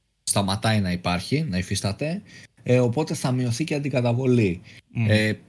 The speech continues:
Speaker 1: πολύ θετικό θεωρώ, ρε παιδί μου, το να μειωθεί αντικαταβολή και για τη ρευστότητα των επιχειρηματιών και κυρίως των πιο μικρών επιχειρηματιών,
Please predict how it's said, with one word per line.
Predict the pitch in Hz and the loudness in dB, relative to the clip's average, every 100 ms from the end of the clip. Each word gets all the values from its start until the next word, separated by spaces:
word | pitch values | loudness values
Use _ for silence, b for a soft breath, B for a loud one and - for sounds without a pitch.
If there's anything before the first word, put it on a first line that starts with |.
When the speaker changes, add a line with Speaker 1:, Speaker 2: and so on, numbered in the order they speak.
| - | 2
Speaker 1:
πολύ | 127 123 175 | 6 8 8
θετικό | 196 - - 113 - 107 101 90 90 | 6 2 -4 -8 -4 0 2 2 -4
θεωρώ, | - - 113 104 104 104 | -8 2 4 4 2 2
ρε | 101 | 0
παιδί | 90 92 98 | -2 -2 -2
μου, | 95 92 | -2 -2
το | 107 | 0
να | 98 | 0
μειωθεί | 98 104 98 - | 2 2 2 4
αντικαταβολή | 143 123 117 101 95 95 98 127 | 4 4 2 2 2 2 2 4
και | 127 | 4
για | 123 | 4
τη | 120 | 6
ρευστότητα | 117 - 110 110 | 4 4 2 2
των | 104 104 | 0 0
επιχειρηματιών | 95 104 98 92 107 120 | 0 0 0 0 2 2
και | 131 | 2
κυρίως | 120 127 156 | 6 6 6
των | 147 | 4
πιο | 127 151 | 4 4
μικρών | 131 113 95 87 | 4 2 0 -2
επιχειρηματιών, | 78 - 87 82 82 87 90 | -6 -10 -10 -8 -6 -4 -4